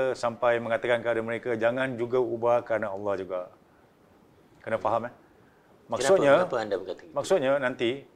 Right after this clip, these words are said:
Speaker 1: kalau satu hari nanti dia dah ubah, bila dia berdoa, Allah tak kabulkan, dia kecewa. Dia ingat Allah tinggalkan dia.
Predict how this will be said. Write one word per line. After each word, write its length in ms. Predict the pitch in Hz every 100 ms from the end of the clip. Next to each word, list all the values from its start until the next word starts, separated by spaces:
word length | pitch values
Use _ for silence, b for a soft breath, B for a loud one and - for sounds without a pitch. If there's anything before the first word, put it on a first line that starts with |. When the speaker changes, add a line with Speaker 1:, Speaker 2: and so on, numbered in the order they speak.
| _ _ _ _ _
Speaker 1:
kalau 260 | 117 123 127
satu 240 | - 135 135
hari 160 | 156 165
nanti 160 | 156 156
dia 100 | 143
dah 60 | 127
ubah, 320 | 123 113 107
bila 240 | 110 113 117
dia 100 | 143
berdoa, 460 | 131 123 117 117 110
Allah 160 | 120 120
tak 120 | 120
kabulkan, 480 | 123 139 151 117 113 123 - _ _
dia 80 | 127
kecewa. 480 | 131 151 185 143 95 - _ _ _ -
Dia 140 | 117
ingat 180 | 131 156 123
Allah 160 | 127
tinggalkan 320 | 123 120 110 113
dia. 180 | 120